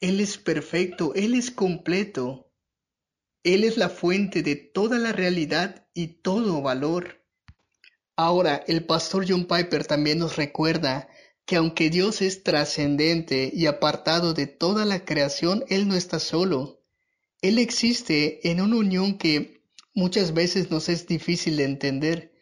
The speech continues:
pero es verdadera. Y esa unión es la Trinidad, Padre, Hijo, Espíritu Santo. Cada uno es eterno y cada uno es verdaderamente Dios.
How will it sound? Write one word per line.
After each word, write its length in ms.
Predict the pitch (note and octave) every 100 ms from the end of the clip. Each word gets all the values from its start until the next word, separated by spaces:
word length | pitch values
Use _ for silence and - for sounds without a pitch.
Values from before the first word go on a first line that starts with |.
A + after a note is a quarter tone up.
| _ _
pero 200 | - F3+
es 160 | F#3+ G#3
verdadera. 800 | F3 E3 D3 C#3+ F#3 D#3+ C#3 - _ _ _ _
Y 140 | - F3+
esa 160 | F#3
unión 360 | A3+ G3 F3+ F3+
es 120 | F3
la 180 | F3 E3
Trinidad, 640 | E3 E3+ D#3+ D#3 G3 - - _ _ _ _
Padre, 580 | - F3+ F#3 F#3+ G3 - - _ _ _ -
Hijo, 680 | F#3 F3+ - F3 F3 - _ _
Espíritu 540 | D#3+ - F#3 E3+ E3
Santo. 680 | D3 - F3 G3+ C#3 B2 - _ _
Cada 240 | G3+ A#3+
uno 220 | B3 B3+ B3+
es 120 | -
eterno 720 | G3+ G3 G3 F#3 B2 B2+ - _ _ _ -
y 140 | E3+
cada 280 | - F#3+ G3
uno 220 | F#3 F#3+
es 180 | F3 -
verdaderamente 960 | E3 D3+ D3+ D3 D3+ D3 D3 C#3+ C#3+ D3
Dios. 520 | E3 F#3+ - -